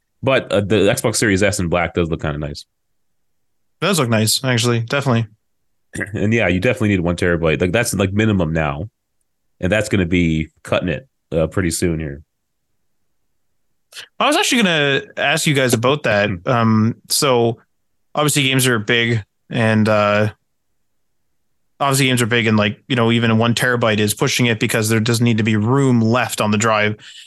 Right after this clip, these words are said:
Speaker 2: for the system to work, uh, and move, move files around, stuff like that. So, th-, so, like, my question is, though, is a lot of the games, with, with the exception of Call of Duty, let's say, a lot of the games that are big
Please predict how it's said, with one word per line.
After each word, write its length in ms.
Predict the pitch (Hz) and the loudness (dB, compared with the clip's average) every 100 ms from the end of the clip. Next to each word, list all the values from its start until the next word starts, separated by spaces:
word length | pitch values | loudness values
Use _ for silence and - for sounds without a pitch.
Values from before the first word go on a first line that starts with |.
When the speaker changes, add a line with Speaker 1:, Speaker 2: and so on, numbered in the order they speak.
| _ | _
Speaker 2:
for 80 | 123 | -2
the 60 | |
system 300 | 120 147 127 117 | 0 0 0 2
to 80 | |
work, 420 | 107 120 95 - - _ _ _ | 0 0 -2 -6 -16 _ _ _
uh, 160 | 101 104 | -2 0
and 140 | 110 117 | 2 2
move, 280 | 123 110 | 2 0
move 160 | 120 113 | -2 -2
files 300 | 117 110 107 | 0 0 2
around, 260 | 107 104 104 | 0 0 0
stuff 220 | 113 107 | -2 -2
like 140 | 107 | -2
that. 260 | 107 107 - _ _ _ _ | -2 -6 -8 _ _ _ _
So, 260 | - 170 170 | -4 0 0
th-, 200 | - - - - | -2 -10 -10 -4
so, 180 | - | -2
like, 260 | 156 156 147 | -2 -2 0
my 140 | 160 | -2
question 400 | 135 240 - 160 | 0 -2 0 2
is, 420 | 135 123 117 - - _ | 2 2 0 -2 -6 _
though, 480 | 127 113 104 110 110 _ | 0 2 2 -2 -6 _
is 180 | 147 127 | -2 0
a 80 | 135 | 2
lot 380 | 135 139 160 214 | 2 2 2 2
of 80 | 180 | 0
the 60 | |
games, 440 | 131 117 110 113 143 | 0 0 2 0 0
with, 180 | 151 151 | -2 0
with 180 | 160 | 0
the 100 | 185 | 0
exception 340 | 165 165 143 139 | 0 0 0 -2
of 60 | |
Call 220 | - 127 123 | 0 0 2
of 60 | |
Duty, 260 | 117 104 101 | 2 2 0
let's 180 | 101 - | 0 0
say, 320 | 101 98 - _ _ _ _ _ _ | 0 0 -4 _ _ _ _ _ _
a 40 | 147 | 0
lot 220 | 151 180 | 2 2
of 40 | |
the 80 | 180 | 0
games 260 | 156 147 131 | 2 2 2
that 120 | 120 | 2
are 180 | 131 135 | 2 0
big 400 | 117 98 95 | 0 0 -2